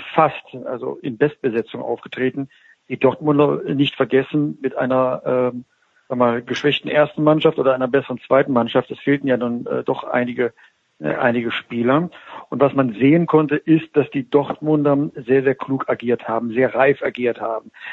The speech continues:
Sie haben sich zurückgezogen, als die Bayern Druck gemacht haben, um dann gezielt Pässe zu setzen, hatten die viel größeren Chancen in der ersten Halbzeit.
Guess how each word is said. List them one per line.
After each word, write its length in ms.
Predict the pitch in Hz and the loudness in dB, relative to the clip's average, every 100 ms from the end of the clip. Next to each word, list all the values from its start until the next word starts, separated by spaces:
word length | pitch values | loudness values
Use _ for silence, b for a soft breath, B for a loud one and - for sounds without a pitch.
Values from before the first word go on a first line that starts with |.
| B | B
Sie 80 | 147 | -2
haben 80 | 131 | 0
sich 140 | 127 | -2
zurückgezogen, 680 | - 143 190 190 - 175 165 | 0 2 2 2 2 4 4
als 120 | 156 | 2
die 80 | - | 0
Bayern 260 | 127 139 127 | 2 2 2
Druck 160 | 180 | 0
gemacht 320 | - 156 151 - | 0 2 2 2
haben, 220 | 151 156 | 2 2
um 160 | 147 | 0
dann 160 | 143 139 | 0 0
gezielt 520 | 143 - 151 160 170 - B B - | -2 -6 -6 -2 -2 -4 B B -2
Pässe 260 | 170 165 165 | 0 0 0
zu 140 | 165 | 0
setzen, 380 | 143 156 - 123 | 2 0 0 -2
hatten 180 | 147 139 | -2 -4
die 80 | |
viel 240 | 127 196 202 | -6 -2 0
größeren 440 | 151 170 160 151 | 2 2 2 -4
Chancen 360 | - 156 160 147 | -2 -4 -2 -2
in 60 | |
der 120 | 135 143 | 0 0
ersten 360 | 147 - - | 0 -4 -2
Halbzeit. 500 | 123 160 - 170 170 | 0 0 0 -2 -2